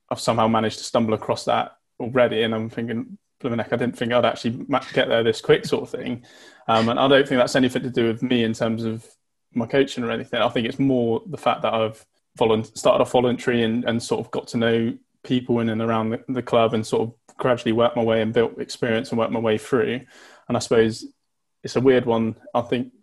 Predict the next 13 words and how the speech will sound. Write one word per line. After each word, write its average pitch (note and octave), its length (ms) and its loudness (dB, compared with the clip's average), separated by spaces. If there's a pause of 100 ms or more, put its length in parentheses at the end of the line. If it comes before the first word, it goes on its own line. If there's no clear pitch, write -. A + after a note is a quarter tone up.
sort A2 340 0
of, - 160 -20
you - 80 -8
know, G#2+ 180 0
if A2+ 160 0
I B2 60 4
didn't B2+ 340 0
volunteer A2+ 600 2
and A2+ 100 0
I, A#2+ 120 0 (160)
if - 100 -4
I C3+ 40 4
wasn't B2+ 360 2